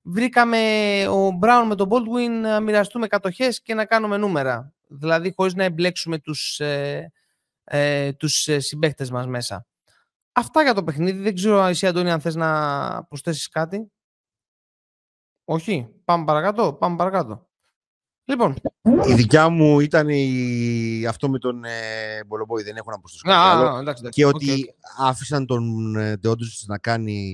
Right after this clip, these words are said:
Speaker 2: αυτά που έκανε. Δείχνει το πόσο μη συγκεντρωμένη είναι
Speaker 1: Ναι.
Speaker 2: στα μισά παιχνίδια από αυτά που παίζει η Μακάμπι.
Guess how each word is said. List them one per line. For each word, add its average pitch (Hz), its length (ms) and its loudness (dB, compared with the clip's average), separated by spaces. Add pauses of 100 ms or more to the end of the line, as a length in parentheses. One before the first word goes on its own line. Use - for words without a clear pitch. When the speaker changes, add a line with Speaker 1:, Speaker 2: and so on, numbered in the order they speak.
Speaker 2:
αυτά - 280 -6
που 98 100 -12
έκανε. 117 400 -8 (500)
Δείχνει 127 340 0
το 113 120 2
πόσο 120 560 0
μη 110 160 2
συγκεντρωμένη 107 1000 -2
είναι 110 420 0
Speaker 1:
Ναι. 127 120 -10 (300)
Speaker 2:
στα - 260 2
μισά 123 340 4
παιχνίδια 123 500 -2
από 110 100 -4
αυτά 120 180 -4
που 104 100 -14
παίζει 104 420 -4
η 101 60 -4
Μακάμπι. 92 440 -6